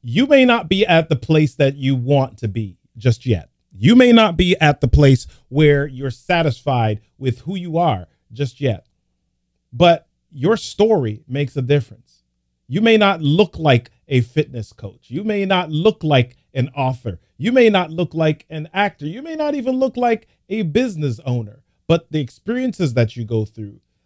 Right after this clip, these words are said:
will make a difference if you will only grab your courage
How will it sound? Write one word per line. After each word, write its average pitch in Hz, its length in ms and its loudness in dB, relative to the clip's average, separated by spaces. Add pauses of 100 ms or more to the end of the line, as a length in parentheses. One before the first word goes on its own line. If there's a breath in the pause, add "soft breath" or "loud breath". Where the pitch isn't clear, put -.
(140)
will 208 500 4
make 170 320 -2
a 139 80 2
difference 113 680 -4
if 170 260 0
you 131 180 -6
will 131 240 -4
only 175 340 0
grab 143 500 0
your 135 180 -4
courage 131 600 -6